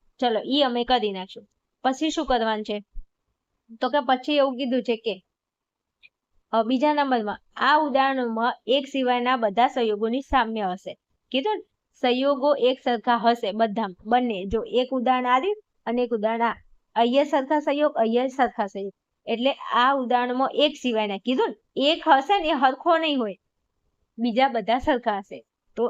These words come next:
એક સિવાયના બધા સંયોગો સામ્ય, સામ્ય એટલે સરખા હશે. ઓકે? તો કે ઓકે. પછી ત્રીજા નંબરમાં શું કીધું છે? આજે જ મેં તમને સમજાવ્યું એ જ આ છે,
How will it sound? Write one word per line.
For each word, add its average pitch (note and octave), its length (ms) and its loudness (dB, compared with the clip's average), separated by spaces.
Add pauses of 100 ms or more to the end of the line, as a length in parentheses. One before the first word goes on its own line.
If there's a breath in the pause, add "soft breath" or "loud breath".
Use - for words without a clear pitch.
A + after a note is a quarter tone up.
(140)
એક C#4+ 420 0 (200)
સિવાયના B3 840 2
બધા A3+ 420 2
સંયોગો A#3+ 580 2
સામ્ય, A#3+ 380 0
સામ્ય A#3+ 380 -2
એટલે G#3 200 -4
સરખા A3 440 -2
હશે. G#3 180 -12 (160)
ઓકે? B3+ 260 -2 (200)
તો G#3+ 80 -6
કે F#3+ 180 -8
ઓકે. - 300 -6 (720)
પછી C4 320 -2 (200)
ત્રીજા C#4 320 2
નંબરમાં C#4 480 -2
શું B3 200 -4
કીધું F#3+ 240 -6
છે? - 140 -20 (440)
આજે B3 340 0
જ C#4+ 60 -6
મેં D4+ 160 -2
તમને D4+ 220 -2
સમજાવ્યું D4+ 640 4 (120)
એ C4+ 180 2
જ - 140 -8
આ C4 180 6
છે, A3+ 200 -8